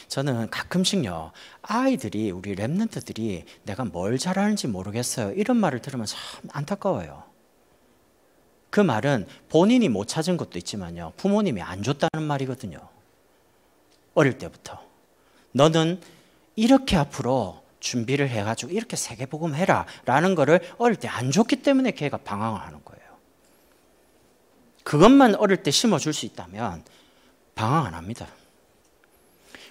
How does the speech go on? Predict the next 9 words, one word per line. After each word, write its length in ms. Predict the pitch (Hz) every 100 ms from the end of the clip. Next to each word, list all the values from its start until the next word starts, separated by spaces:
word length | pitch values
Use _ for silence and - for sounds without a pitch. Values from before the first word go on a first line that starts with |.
| _ _ _ _ _ -
<coughs> 1700 | - - - _ _ _ _ _ _ _ _ _ _ _ - - -
우리 160 | 123
렘트들이 800 | 123 170 196 - 101 101 104 78 - - -
조금 800 | - - - - - 214 220 226 - - _ _ _ - _ -
기도하면서 640 | 208 196 139 131 117 104
집중하니까 800 | - 170 170 120 101 - 85 76 - -
학업 280 | - 226
성적이 340 | - 170 127 95
오르잖아요. 720 | 98 110 123 95 73 -